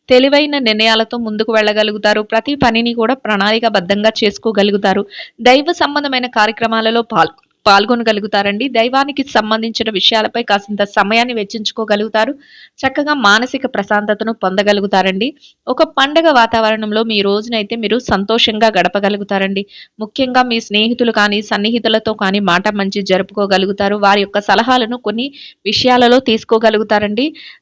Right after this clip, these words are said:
కొంతవరకు మీకు మానసికంగా ఊరటనిచ్చే విధంగా కొన్ని ముఖ్యమైన వ్యవహారాలు జరగటం కూడా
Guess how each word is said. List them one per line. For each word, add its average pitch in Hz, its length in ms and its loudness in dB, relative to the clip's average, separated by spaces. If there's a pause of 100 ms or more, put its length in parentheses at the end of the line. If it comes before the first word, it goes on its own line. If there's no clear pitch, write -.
(260)
కొంతవరకు 277 600 2
మీకు 277 280 -4
మానసికంగా 247 680 0 (140)
ఊరటనిచ్చే 240 580 -2
విధంగా 220 400 -2
కొన్ని 214 260 -6
ముఖ్యమైన 226 480 0
వ్యవహారాలు 208 560 2
జరగటం 196 480 0
కూడా 202 220 -2